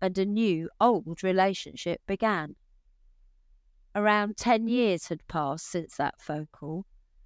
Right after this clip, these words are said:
Francesca and Joe had rarely been apart. The magnetic poles that initially fascinated and repelled them flipped, and a strong attraction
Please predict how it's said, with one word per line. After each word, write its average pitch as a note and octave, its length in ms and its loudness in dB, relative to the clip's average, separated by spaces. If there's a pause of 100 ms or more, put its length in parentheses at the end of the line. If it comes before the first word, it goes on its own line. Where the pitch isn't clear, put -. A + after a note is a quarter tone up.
(120)
Francesca G#3+ 600 0
and G#3+ 260 0
Joe D#3 340 0
had F3 220 -4
rarely E3+ 320 0
been E3 200 -4
apart. E3 640 -6 (720)
The F#3+ 80 0
magnetic F#3+ 720 0
poles D#3+ 440 -2
that E3+ 140 -4
initially F3 600 -2
fascinated D#3+ 800 -4 (100)
and F3 260 -2
repelled E3+ 540 -2
them D#3+ 240 -8
flipped, - 560 -4 (420)
and G3+ 140 -2
a G#3 60 -2
strong A3 360 0
attraction - 680 -2